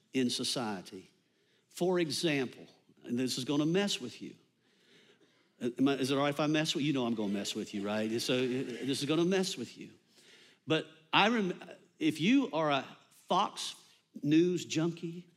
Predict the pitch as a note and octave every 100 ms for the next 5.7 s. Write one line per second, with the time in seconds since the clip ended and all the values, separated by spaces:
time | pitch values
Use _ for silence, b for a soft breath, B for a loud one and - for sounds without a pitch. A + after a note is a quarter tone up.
0 | b b b - A#2+ G#2+ - F3 E3 D#3+
1 | D#3+ D#3+ D#3+ B2+ D3 C#3+ D#3 D#3 A#2 G#2
2 | B2 D#3 D3 E3 D3 D3+ C#3+ D#3+ C3+ B2
3 | D3 D#3 - C#3 C#3+ D3+ D3 - _ b
4 | b b b - F#3 - F#3 G3 B2 A2+
5 | A2+ A#2+ D3+ A2 F#2 - -